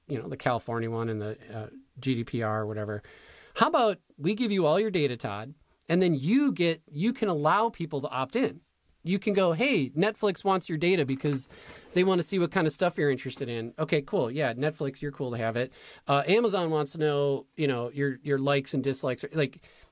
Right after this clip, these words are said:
then we turn it around and you start opting in. Well, a perfectly positioned player in the market to do that would be somebody who already operates in a walled garden, who has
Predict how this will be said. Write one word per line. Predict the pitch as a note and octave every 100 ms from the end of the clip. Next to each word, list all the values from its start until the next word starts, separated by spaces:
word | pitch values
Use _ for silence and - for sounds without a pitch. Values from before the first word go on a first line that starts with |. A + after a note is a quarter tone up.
| _
then | F#3+ D4+
we | C#4
turn | - - A#3+
it |
around | G#3+ G#3
and | F#3
you |
start | D3+ E3+ C#3
opting | D3 D#3 D3
in. | G3 C#3+
Well, | D#3+ D#3+
a | D#3+
perfectly | C#3+ - C4 C#4 -
positioned | E3+ D3 E3+ E3 D3+ B2+ - _
player | - F3+ F#3
in | C#3+
the | B2
market | C#3+ D#3 C3
to |
do | A#2 G#3
that | E3+ A#2+
would | C3+
be | C3+
somebody | C3+ D#3+ D#3
who | C#3+ C3 C3
already | C3+ E3+ F#3+
operates | E3 D#3 D3+ C#3+
in | E3
a |
walled | C3 A#2+ D3
garden, | B2 G#2+ A2 C3+ - _ _ _ _ _ _ _
who | - D3
has | C3 G3 G#3 F3